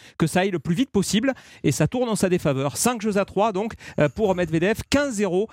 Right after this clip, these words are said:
euh, pour le Russe sur le service de, de Djokovic, qui va, euh, recoller à quinze partout grâce à une bonne première balle. Mais, euh, on sent, encore une fois, c'est une, une constante de cette finale. Cédric, il vient,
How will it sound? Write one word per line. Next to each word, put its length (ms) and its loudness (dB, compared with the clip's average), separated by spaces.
euh, 140 4
pour 200 0
le 60 2
Russe 320 0
sur 220 2
le 80 0
service 360 -2
de, 180 2
de 120 -2
Djokovic, 400 -2
qui 100 -2
va, 140 2
euh, 60 0
recoller 380 2
à 80 2
quinze 260 -2
partout 300 -4
grâce 240 -2
à 60 0
une 140 -6
bonne 200 -2
première 340 -2
balle. 240 0
Mais, 200 2
euh, 160 0
on 140 -4
sent, 160 0
encore 320 2
une 80 -4
fois, 160 0
c'est 220 -6
une, 260 2
une 200 2
constante 680 -2
de 180 0
cette 360 0
finale. 300 0
Cédric, 300 0
il 100 0
vient, 380 2